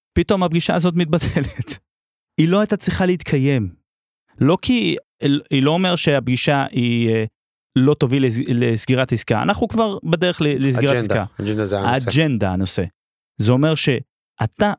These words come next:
Speaker 1: אומר על מה אנחנו נדבר. אתה שואל שאלה, שוב, הביטחון הזה בחוסר ביטחון, אוקיי? ואז היא לא יודעת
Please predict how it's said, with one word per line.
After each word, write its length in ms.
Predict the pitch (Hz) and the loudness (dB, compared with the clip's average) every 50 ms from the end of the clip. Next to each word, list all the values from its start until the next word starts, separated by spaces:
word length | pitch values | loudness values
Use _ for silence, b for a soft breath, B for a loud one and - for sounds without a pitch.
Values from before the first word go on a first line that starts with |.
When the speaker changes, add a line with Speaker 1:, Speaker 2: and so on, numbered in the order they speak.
| _ _ - | _ _ 0
Speaker 1:
אומר 480 | 120 127 147 180 240 262 220 135 98 92 - _ _ _ _ _ _ _ _ _ | 0 2 2 2 2 2 2 0 -2 -4 -6 _ _ _ _ _ _ _ _ _
על 120 | - 110 120 | -2 0 2
מה 120 | 139 151 | 2 2
אנחנו 200 | 180 202 - 240 | 0 0 0 0
נדבר. 320 | 220 226 226 262 240 143 101 90 - _ _ _ _ _ _ _ - | 0 0 0 0 0 0 -2 -4 -8 _ _ _ _ _ _ _ -6
אתה 100 | - - | -2 -2
שואל 300 | 139 - - 196 220 233 | 0 2 2 2 2 2
שאלה, 400 | 226 - - 220 214 226 254 262 - - _ - 135 143 - - _ - - | 0 0 0 0 2 2 0 -2 -4 -6 _ -6 -6 -6 -6 -8 _ -12 -8
שוב, 300 | - - 247 247 175 123 - | -4 0 0 0 0 0 -2
הביטחון 520 | - 139 123 135 - 156 - - 190 196 | -2 0 0 0 0 -2 0 0 0 0
הזה 160 | 202 180 160 160 | 2 2 0 0
בחוסר 300 | 151 - - 160 - 156 | 0 0 0 0 -2 -2
ביטחון, 420 | 147 143 - 135 - 143 110 90 - _ _ _ | -2 -2 -4 -2 0 0 -2 -2 -4 _ _ _
אוקיי? 320 | - 110 - - 160 180 214 - _ _ _ _ _ _ _ _ _ _ _ _ _ _ _ _ - | -8 -4 -2 0 -2 -2 -2 -6 _ _ _ _ _ _ _ _ _ _ _ _ _ _ _ _ -6
ואז 420 | - 120 139 - 170 196 196 160 - - _ | -2 -2 0 2 2 0 0 -2 -6 -8 _
היא 220 | - 113 101 147 208 | -2 2 2 4 4
לא 80 | 262 | 4
יודעת 520 | 262 247 - 277 262 196 - - - - | 2 2 2 0 0 0 -2 -6 -10 -14